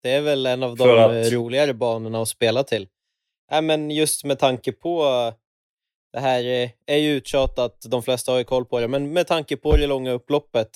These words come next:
Speaker 1: det, det blir en, en till dimension i när man ska räkna ut hur loppen blir körda och så. Eh, på många banor är det ju ett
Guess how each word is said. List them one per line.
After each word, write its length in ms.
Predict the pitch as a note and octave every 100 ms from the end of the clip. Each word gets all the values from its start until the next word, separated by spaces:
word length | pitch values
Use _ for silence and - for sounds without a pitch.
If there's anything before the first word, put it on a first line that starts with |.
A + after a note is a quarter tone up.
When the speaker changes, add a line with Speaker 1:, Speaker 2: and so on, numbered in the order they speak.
| - -
Speaker 1:
det, 400 | B2 A#2+ A#2 A#2+
det 80 | B2
blir 320 | A#2+ C#3+ D#3+
en, 340 | B2+ B2 A#2 A2 _ _ _ _ _
en 100 | C3+
till 300 | C3+ D3 C#3
dimension 760 | B2+ C#3 C3+ B2 F3 F3 B2+ A#2
i 360 | - A#2+ A#2
när 120 | A2+ A2+
man 180 | A2+
ska 340 | A2 - A#2 A2
räkna 360 | A#2+ A#2 -
ut 200 | C#3+ C3+
hur 60 | B2+
loppen 380 | B2 A2+ - A2+
blir 100 | A2+
körda 360 | A2 A#2 A2+
och 100 | C3
så. 200 | A2 G#2+ G#2 _ _ _ _
Eh, 240 | - - -
på 180 | _ B2+
många 280 | B2+ B2
banor 360 | C3+ C3+ B2+ B2
är 240 | A#2+ A#2+
det 60 | A#2+
ju 200 | A#2+ A#2 A2 _ _ _ _ _ _
ett 100 | A2+